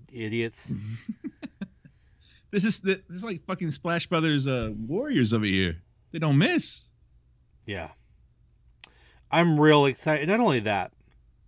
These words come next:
Speaker 1: I'm real excited where Filoni and Favs are gonna take the Star Wars universe.
Speaker 2: Mm-hmm.
Speaker 1: If they're, like, the, the, the executive, the E Ps on a bunch of shit, and you bring in people like Taika Waititi, maybe you bring in a Ryan Coogler at some point.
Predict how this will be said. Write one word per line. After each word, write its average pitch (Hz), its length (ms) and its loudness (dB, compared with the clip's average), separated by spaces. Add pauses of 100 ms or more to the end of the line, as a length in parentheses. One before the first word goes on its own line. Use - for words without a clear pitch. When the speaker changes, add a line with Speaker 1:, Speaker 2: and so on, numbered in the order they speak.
(360)
Speaker 1:
I'm 135 460 0
real 139 360 6
excited 110 500 -6
where 101 160 -8
Filoni 107 520 -6
and 95 140 -10
Favs 95 340 -8
are 92 80 -10
gonna 95 200 -8
take 92 220 -14
the 95 80 -14
Star 90 280 -12
Wars 85 300 -12
universe. 82 560 -18
Speaker 2:
Mm-hmm. 101 220 -2 (1200)
Speaker 1:
If 117 220 -8
they're, 190 260 4
like, 190 320 2
the, 123 140 0
the, 117 360 -6
the 110 180 -6
executive, 113 840 -4 (220)
the 123 100 -8 (140)
E 123 40 -4 (300)
Ps 107 60 -4
on 117 100 -6
a 123 60 -6
bunch 120 240 -6
of 120 80 -8
shit, 135 320 -6 (880)
and 110 140 -10
you 120 80 -2
bring 127 160 0
in 123 100 -2
people 113 260 -2
like 107 200 -4
Taika 117 320 -4
Waititi, 110 540 -6
maybe 107 240 -8
you 110 120 -6
bring 110 240 -6
in 107 160 -6
a 101 180 -6
Ryan 104 400 -8
Coogler 110 440 -6
at 101 80 -10
some 110 200 -12
point. 113 340 -12